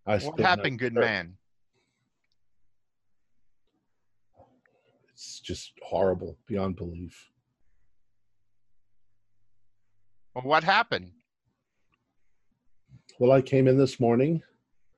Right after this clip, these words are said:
Speaker 1: as I always do, and I walked in the door, and everything, everything in the entire place has been torn to shreds. There's not a piece of furniture unbroken. There's not a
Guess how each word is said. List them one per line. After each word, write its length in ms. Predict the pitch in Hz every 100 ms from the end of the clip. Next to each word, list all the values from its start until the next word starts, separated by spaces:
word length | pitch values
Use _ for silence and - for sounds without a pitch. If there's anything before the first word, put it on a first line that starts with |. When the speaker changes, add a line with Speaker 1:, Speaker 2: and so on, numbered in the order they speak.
| _ -
Speaker 1:
as 140 | 101
I 100 | 107
always 340 | 95 98 87 -
do, 360 | 127 170 175 - _ -
and 140 | 101
I 100 | 101
walked 420 | 98 95 98 -
in 120 | 110 101
the 60 |
door, 420 | 98 113 147 165 -
and 420 | 101 98 95 92 - _ _ _ _ _ - -
everything, 840 | 117 107 135 127 120 117 127 98 - - _
everything 840 | 135 165 156 92 87 - 92 87 101 _ _ _ _ _ _ 101
in 100 | 98
the 140 | 92
entire 360 | 87 - 95 85
place 360 | - 92 87
has 100 | -
been 220 | - 85
torn 400 | - 110 98 92 -
to 100 | 92
shreds. 760 | - 104 95 82 - - - _ - - _ _ _ _ _ _ -
There's 340 | 104 101 -
not 160 | 104 95
a 60 | 92
piece 300 | - 107 98
of 100 | -
furniture 520 | 127 117 101 - 104
unbroken. 680 | 92 92 104 104 - 101 107
There's 220 | 98 -
not 260 | 104 101 90
a 200 | 85